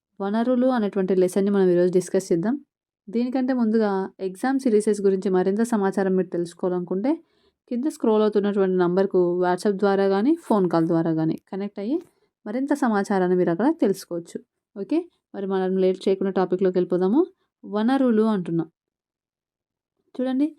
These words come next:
బట్టలు, పాత్రలు, ఆహార ధాన్యాలు, దువ్వెనలు, తేనె, సీసా, పుస్తకాలలో ప్రతి ఒక్క దానికి ఒక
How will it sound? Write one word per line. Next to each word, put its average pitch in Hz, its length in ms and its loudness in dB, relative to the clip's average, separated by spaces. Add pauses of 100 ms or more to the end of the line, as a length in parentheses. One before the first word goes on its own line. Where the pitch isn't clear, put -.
(480)
బట్టలు, 233 460 -2 (220)
పాత్రలు, 196 520 2 (260)
ఆహార 196 320 0 (160)
ధాన్యాలు, 190 480 2 (240)
దువ్వెనలు, 185 540 2 (180)
తేనె, 185 480 0 (180)
సీసా, 190 460 2 (580)
పుస్తకాలలో 202 640 -2 (180)
ప్రతి 214 280 -4 (300)
ఒక్క - 340 -10 (120)
దానికి 208 400 0 (540)
ఒక 214 100 -6